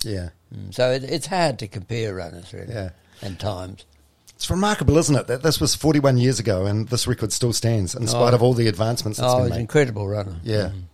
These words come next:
Speaker 1: Would you rather die with that record still intact, or would you like to see it beaten? Or are you just
Speaker 2: Oh, oh,
Speaker 1: indifferent?
Speaker 2: uh, no, it, w-, it wouldn't worry <laughs> me at all ei-, either way, because all records are made to be broken.
Speaker 1: Yeah.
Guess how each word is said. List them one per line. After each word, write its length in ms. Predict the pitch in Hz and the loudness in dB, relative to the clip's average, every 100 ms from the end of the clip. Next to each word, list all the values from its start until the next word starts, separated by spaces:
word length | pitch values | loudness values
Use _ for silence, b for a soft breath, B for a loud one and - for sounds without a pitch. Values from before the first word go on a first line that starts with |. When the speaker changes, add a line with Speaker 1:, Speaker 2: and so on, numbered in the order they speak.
| _ _ - | _ _ -6
Speaker 1:
Would 120 | 156 | -4
you 100 | 165 | 0
rather 260 | 156 - 131 | 6 6 6
die 460 | 131 127 131 127 127 | 6 8 8 8 6
with 180 | 131 | 2
that 120 | 139 135 | 0 0
record 280 | 127 131 | 0 -2
still 180 | - 131 | -2 0
intact, 420 | 131 127 165 - | 0 0 -2 0
or 220 | 139 123 123 | 4 4 4
would 220 | 135 117 | 0 0
you 60 | |
like 200 | 120 127 | 0 0
to 60 | - | 0
see 140 | - 117 | -2 -2
it 80 | |
beaten? 340 | 113 104 85 80 _ _ _ _ _ - | -2 -6 -6 -10 _ _ _ _ _ -6
Or 100 | 110 | 0
are 40 | 104 | 2
you 100 | 104 | 2
just 140 | 107 | 2
Speaker 2:
Oh, 240 | 226 214 190 | 4 6 6
oh, 20 | 131 | 4
Speaker 1:
indifferent? 440 | 123 - 98 - - | 4 4 2 -2 -10
Speaker 2:
uh, 60 | - | -2
no, 380 | 220 208 175 | 2 2 4
it, 180 | 165 - | 2 0
w-, 200 | 151 151 | 0 0
it 160 | 147 131 | 0 0
wouldn't 280 | 160 156 139 | -2 0 2
worry 300 | 135 139 127 | 6 6 6
<laughs> 20 | |
me 220 | 165 151 | 4 2
at 220 | 165 - 180 | 0 0 4
all 200 | 160 147 139 | 6 8 6
ei-, 140 | 110 127 | 6 4
either 340 | 143 185 175 123 | 4 4 4 4
way, 240 | 110 110 b - | 4 2 b -2
because 240 | 143 147 B | 0 0 B
all 260 | - 202 160 | 2 4 6
records 400 | 135 113 117 98 | 4 2 -2 -4
are 260 | 110 104 95 | -6 -6 -6
made 220 | 110 101 | -4 -4
to 60 | |
be 100 | 90 | -6
broken. 440 | 92 101 87 85 92 _ _ | -6 -4 -4 -8 -14 _ _
Speaker 1:
Yeah. 320 | 107 101 87 | -2 0 0